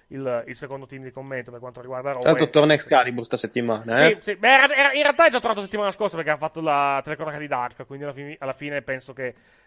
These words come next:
Speaker 1: eh, alla fine da lì, da lì, diciamo, fanno tornare a, a Dynamite,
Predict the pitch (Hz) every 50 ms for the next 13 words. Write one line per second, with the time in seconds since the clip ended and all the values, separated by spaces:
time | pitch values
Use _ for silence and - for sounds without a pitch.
0 | _ - 143 131 127 - 131 135 135 - 143 143 143 139 131 139 139 143 147 151
1 | 147 143 139 139 139 135 135 135 131 131 131 131 143 143 147 151 151 147 - 151
2 | 147 131 143 143 139 - 143 143 139 131 131 131 127 127 123 123 120 120 120 120
3 | 120 117 120 127 135 131 131 131 131 123 123 127 123 120 - 120